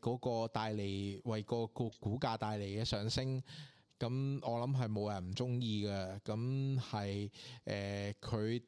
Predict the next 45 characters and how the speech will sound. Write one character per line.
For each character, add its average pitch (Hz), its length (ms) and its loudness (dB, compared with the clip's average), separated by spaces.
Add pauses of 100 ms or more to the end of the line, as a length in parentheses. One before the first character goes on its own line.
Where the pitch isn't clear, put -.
哋 107 760 2
個 120 120 0
諗 113 920 2
法 113 280 0
係， 104 400 -2 (420)
呃， 101 460 0
咪， 104 760 0 (640)
嗯， 117 560 -2 (460)
計， 180 340 2
即 262 140 2
係 240 200 0
嗰 185 120 2
啲 233 380 2 (100)
market 196 500 2
係 120 160 2
已 120 120 2
經 175 200 4
去 135 120 4
到 123 200 2 (420)
覺 139 240 2
得 180 120 2
你 131 220 2
個 135 120 2
市 127 220 2
場 107 180 0
細 135 300 4
啲， 151 200 2
佢 123 40 2
都 143 100 2
唔 95 220 -4
食 101 260 2
你 95 60 -2 (240)
噉 104 100 0
樣 110 240 0
㗎 107 120 0
啦。 92 220 -2
噉， 98 100 -4 (760)
噉 104 140 0
樣 131 180 2
去 117 100 2
舐 101 280 0
㗎 110 80 -2
嘛， 113 120 0
而 95 60 -4
家。 107 840 -2